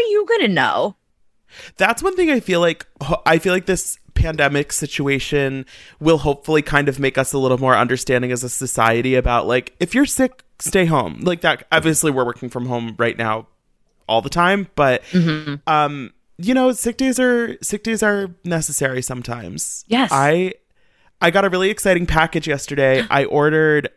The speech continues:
Speaker 2: uh, Faye Resnick's book, or
Speaker 1: <laughs>
Speaker 2: one of her books, I should say, and it finally arrived. I had to buy it from a used bookstore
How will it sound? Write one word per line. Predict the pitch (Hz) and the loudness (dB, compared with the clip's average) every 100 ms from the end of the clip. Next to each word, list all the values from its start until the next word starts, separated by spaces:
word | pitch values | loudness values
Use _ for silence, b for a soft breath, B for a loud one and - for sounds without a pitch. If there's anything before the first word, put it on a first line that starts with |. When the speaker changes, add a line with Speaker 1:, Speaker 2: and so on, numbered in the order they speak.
| 139 | 0
Speaker 2:
uh, | 135 131 127 - - | 2 4 2 0 -8
Faye | - 151 160 | -2 0 2
Resnick's | 147 135 139 131 - | 2 0 -2 -6 -8
book, | - _ 135 107 123 - - - 214 | -16 _ 2 2 0 -6 -18 -6 0
or | 196 | 2
Speaker 1:
<laughs> | |
Speaker 2:
one | 143 143 | 4 4
of | 127 | 2
her | 127 | 0
books, | 127 113 - | -2 -2 0
I | 127 | 0
should | 131 135 - | 0 -4 -2
say, | 120 120 120 - B B | 2 2 2 -4 B B
and | - 143 | 0 0
it | - | 2
finally | 147 160 202 | 2 2 0
arrived. | 175 131 127 - - | 2 2 2 -2 -8
I | |
had | 139 147 | -8 -6
to | |
buy | 175 185 | 0 2
it | - | 2
from | 175 165 | 0 -2
a | |
used | 135 143 170 - | 0 0 0 -2
bookstore | 151 151 - - 139 127 127 127 | -2 -2 -4 -4 0 2 4 2